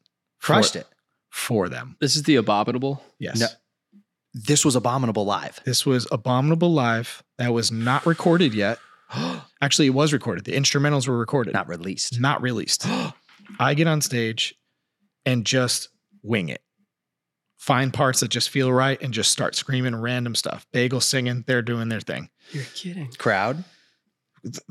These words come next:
Speaker 2: they were big. Like, King, like, Hello Sailor, like, had a good name for the local scene. So they were killing it. They were, like, everyone loved it.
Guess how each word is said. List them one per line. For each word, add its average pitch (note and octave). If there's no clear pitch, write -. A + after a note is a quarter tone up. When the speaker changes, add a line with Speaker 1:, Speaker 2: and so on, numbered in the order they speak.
Speaker 2:
they C3+
were A3+
big. -
Like, C3
King, D3+
like, C3+
Hello E3+
Sailor, D#3+
like, A#2+
had E3+
a -
good B2+
name B2+
for A#2+
the G#2+
local A#2+
scene. D3
So B2+
they C3+
were E3+
killing D#3+
it. -
They C3
were, C#3
like, A2+
everyone D#3
loved E3
it. -